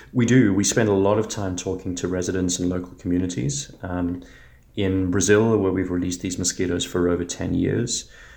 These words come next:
we have more than ninety-five percent public support in the cities where we release these mosquitoes. So people see the problem with disease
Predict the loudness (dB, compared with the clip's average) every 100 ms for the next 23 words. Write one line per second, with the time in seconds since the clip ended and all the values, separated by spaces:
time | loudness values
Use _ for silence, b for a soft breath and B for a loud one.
0 | B -10 -4 -2 -2 -2 -2 0 2 2
1 | 2 2 -2 -4 -8 -8 -6 -6 -6 -6
2 | -6 -8 -6 -8 -6 -6 -4 -4 -4 -4
3 | -4 -6 -6 -4 -4 -4 -8 -10 -10 -8
4 | -10 -10 -12 -12 -14 -16 b b b b
5 | -8 -2 -2 0 -2 0 0 -2 -4 -4
6 | -2 0 0 0 0 0 -2 -4 -2 -2
7 | -2 -2 -6